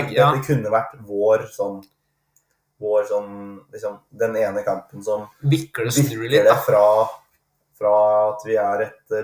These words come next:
Speaker 1: bunnlag til at vi liksom kan komme oss, klatre oss litt opp og få en liten luke,
Speaker 2: Ja.
Speaker 1: da, selv om vi har et hardt kampprogram.
Speaker 2: Og så ender vi opp med å da heller redde Rosenborg litt grann, så at
Speaker 1: Ja.
Speaker 2: de får en liten opptur.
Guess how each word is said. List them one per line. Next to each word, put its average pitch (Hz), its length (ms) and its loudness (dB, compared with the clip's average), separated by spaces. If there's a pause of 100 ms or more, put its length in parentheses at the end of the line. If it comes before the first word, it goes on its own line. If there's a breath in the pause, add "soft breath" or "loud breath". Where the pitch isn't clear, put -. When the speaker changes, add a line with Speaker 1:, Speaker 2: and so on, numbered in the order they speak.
Speaker 1:
bunnlag 101 540 -8
til 101 160 -6
at 95 100 -8
vi 104 140 -10
liksom 98 240 -12
kan 107 160 -4
komme 98 240 -4
oss, - 300 -10 (120)
klatre 110 300 2
oss 113 140 0
litt 113 160 -8
opp - 140 -2
og 113 80 -8
få 113 100 4
en 113 80 0
liten 117 240 -6
luke, 120 120 -6
Speaker 2:
Ja. 131 240 4
Speaker 1:
da, 127 140 8
selv 104 300 0
om 107 100 -4
vi 113 60 0
har 107 180 4
et - 80 0
hardt - 340 -2
kampprogram. 107 520 -2 (300 loud breath)
Speaker 2:
Og 120 60 -14
så 127 120 -6
ender 135 200 2
vi 110 100 2
opp 107 160 0
med 120 140 -2
å 117 100 2
da 113 200 2
heller 110 340 -2 (140)
redde 107 380 -2
Rosenborg 107 360 -10
litt 104 120 -8
grann, 107 340 -4
så 123 220 -4
at 110 100 -4
Speaker 1:
Ja. 120 60 0
Speaker 2:
de 120 60 -2
får 117 260 -2
en 117 80 -4
liten 113 300 -8
opptur. 113 320 -6